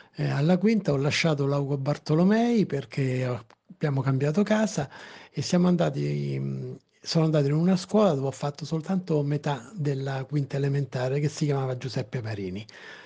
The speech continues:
Noi andavamo a scuola col grembiule, i maschi col grembiule blu, il colletto rigido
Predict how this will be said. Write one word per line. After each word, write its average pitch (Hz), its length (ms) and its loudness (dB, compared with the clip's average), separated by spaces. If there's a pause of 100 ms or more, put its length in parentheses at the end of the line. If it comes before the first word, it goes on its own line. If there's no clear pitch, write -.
(380)
Noi 131 640 2
andavamo 127 440 0
a - 20 -2
scuola 131 340 -2
col 127 160 -2
grembiule, 156 760 2
i 120 60 -8
maschi 131 420 -2
col 120 160 -4
grembiule 131 440 2
blu, 190 380 4 (460)
il 127 180 -10
colletto 143 500 0
rigido 127 920 0